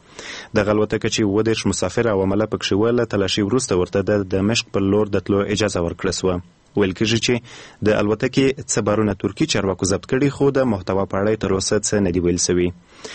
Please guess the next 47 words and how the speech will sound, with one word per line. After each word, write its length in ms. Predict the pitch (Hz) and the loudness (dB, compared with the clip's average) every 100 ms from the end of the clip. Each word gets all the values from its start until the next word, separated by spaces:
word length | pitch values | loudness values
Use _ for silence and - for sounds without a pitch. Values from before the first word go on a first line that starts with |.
| - - - 110 | -16 -18 -8 0
د 140 | 117 117 | 2 4
روسیې 320 | 117 - 120 113 | 2 2 2 2
انټرفاکس 500 | 110 107 117 110 104 | 0 -2 -4 -2 -2
اژانس 320 | 95 110 104 | 0 0 0
د 140 | 101 | 0
راپور 240 | 98 107 104 | 0 0 2
له 60 | 104 | 0
مخې 260 | - 117 98 | 0 0 2
روسیې 260 | - 110 107 | 2 2 2
له 60 | 104 | 2
ترکیې 300 | 98 - 110 | -2 -2 0
غوښتنه 300 | 98 - 107 104 | 0 -2 -2 0
کړې 200 | 110 113 110 | 2 0 0
چې 60 | 104 | 0
د 20 | 95 | 0
دغه 140 | 95 - | 0 -2
پیښې 160 | 104 - | -2 -2
په 60 | 92 | -2
اړه 120 | 98 101 104 | 0 0 0
وضاحت 320 | 104 92 87 | -2 -4 -4
ورکړي. 320 | 87 - 92 92 90 _ - - | -6 -2 -2 -2 -6 _ -4 0
له 60 | 107 | 2
دغه 140 | 101 104 | 0 0
پیښې 200 | 107 107 104 | 0 2 2
لږ 120 | 104 95 | 2 0
وروسته 280 | 113 - 139 139 - - - 113 | 0 0 -2 -2 -10 -20 -8 -2
انقرې 420 | 117 113 123 139 147 | 0 0 0 2 2
ترکیې 320 | 123 104 127 127 - 107 | -2 -2 0 2 0 0
هوایي 180 | 110 113 | 0 0
شرکتونو 440 | 101 - 123 117 95 | -2 -2 0 0 0
ته 20 | - | -2
خبرداری 400 | 98 90 95 110 | -2 0 2 2
ورکړ 220 | 113 120 117 | 0 0 0
چې 60 | - | 0
د 80 | 113 104 | 0 0
سوریې 220 | 101 104 101 | 0 2 2
د 100 | 90 | 0
هوایي 200 | 90 98 | 0 0
قلمرو 400 | 95 95 95 107 113 | 0 0 2 2 2
له 40 | 110 - | 0 -2
کارولو 400 | 104 101 110 113 | -2 2 2 0
څخه 180 | 147 123 117 104 | -2 -2 -2 -2
ډډه 220 | 98 90 90 | 0 0 0
وکړي، 260 | - 95 90 - _ - 101 | 0 0 -2 -8 _ -4 -2
ځکه 200 | 98 110 107 104 | 0 -2 -2 0
امن 200 | 107 110 | 2 2
نه 60 | 92 | 2